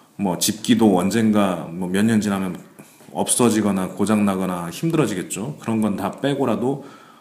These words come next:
보증금 일억은 어디 안 날아가는 돈이라는 게 딱 있어요. 그리고 빚진 돈이 좀 있어요. 하면서 처음에 뭐 인테리어도 하고 보증금도 내고 요리하는 법도 배우고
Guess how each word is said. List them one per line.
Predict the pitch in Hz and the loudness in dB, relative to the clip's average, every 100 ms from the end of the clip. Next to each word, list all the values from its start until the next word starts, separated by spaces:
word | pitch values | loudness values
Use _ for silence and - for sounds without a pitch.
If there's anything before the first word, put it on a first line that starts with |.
| _ | _
보증금 | - 139 151 156 156 147 143 | 8 10 10 8 6 6 4
일억은 | 110 117 143 - - - 135 180 190 202 - - | 6 6 6 2 -8 4 6 8 6 0 -6 -4
어디 | - 104 113 | 0 0 0
안 | 92 104 | 2 4
날아가는 | 110 104 95 87 | 4 4 0 -4
돈이라는 | 82 82 80 78 | -8 -8 -10 -10
게 | 82 - | -12 -10
딱 | - 76 | -8 -8
있어요. | 76 - 69 73 - - - - | -6 -6 -8 -18 -20 -20 -20 -8
그리고 | - 120 135 175 196 - - - - - - - | 0 2 4 4 2 -6 -18 -20 -20 -20 -20 -6
빚진 | - 143 202 180 | -2 2 4 6
돈이 | 151 120 - - | 6 4 0 -4
좀 | - 110 | -2 0
있어요. | 73 - 80 67 - | 0 -6 -8 -12 -14
하면서 | - 127 120 107 104 92 - - - - - - | -8 -4 -2 -2 -2 -4 -14 -20 -20 -20 -20 -12
처음에 | - 131 120 104 92 | 0 2 4 4 2
뭐 | 73 82 85 73 67 65 - - - - - | -2 -4 -6 -6 -8 -14 -18 -20 -20 -20 -2
인테리어도 | 104 101 104 98 87 95 | 0 2 2 0 -2 -4
하고 | 101 104 90 92 85 82 - | -4 -6 -4 -6 -4 -6 -6
보증금도 | 95 101 95 87 87 | -4 -2 -2 -4 -6
내고 | 80 82 82 85 85 80 78 78 - - - - - | -6 -6 -8 -6 -6 -6 -8 -12 -16 -20 -20 -20 -6
요리하는 | 87 92 104 107 104 | 0 2 2 2 0
법도 | - 92 | -2 -6
배우고 | - 92 90 85 87 85 78 80 | -6 -4 -4 -4 -4 -4 -6 -10